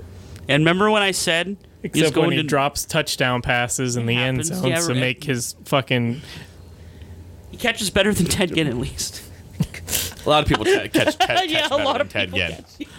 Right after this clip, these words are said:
Speaker 1: catch.
Speaker 2: I wish we had twenty fifteen Ted Ginn from the Panthers.
Speaker 1: Oh,
Speaker 3: Oh
Speaker 1: shit.
Speaker 3: my God. When he, the only thing he did was catch, like,
Speaker 2: Bombs.
Speaker 3: eight, eighty-yard bombs.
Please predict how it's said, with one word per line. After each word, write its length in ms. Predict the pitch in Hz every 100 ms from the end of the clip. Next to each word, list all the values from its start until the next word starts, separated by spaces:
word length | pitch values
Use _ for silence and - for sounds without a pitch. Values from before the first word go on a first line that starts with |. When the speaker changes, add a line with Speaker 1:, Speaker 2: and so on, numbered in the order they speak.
| - - - - -
Speaker 1:
catch. 80 | -
Speaker 2:
I 60 | 170
wish 160 | 151
we 80 | 156
had 180 | 139 131 - - - - -
twenty 300 | - 156 139
fifteen 480 | 127 131 - 135 131
Ted 220 | 123 131 123
Ginn 260 | 127 127
from 180 | - 123
the 140 | 117 113 - - - - - -
Panthers. 600 | - 147 135 143 139 120
Speaker 1:
Oh, 100 | 147 110
Speaker 3:
Oh 60 | 110
Speaker 1:
shit. 120 | -
Speaker 3:
my 140 | 92
God. 680 | 85 - 104 101 104 - - 98 - - - - - - - -
When 160 | 135
he, 180 | 135 165
the 240 | - 156 160
only 320 | 151 147 160
thing 200 | 165 156
he 180 | 139 143
did 340 | 120 117 120 117
was 140 | 113 -
catch, 320 | - 113 -
like, 260 | 107 98 - - - - - -
Speaker 2:
Bombs. 520 | 143 127 127 120 123
Speaker 3:
eight, 20 |
eighty-yard 640 | 131 131 131 127 120 120 104
bombs. 720 | 104 104 110 117 123 -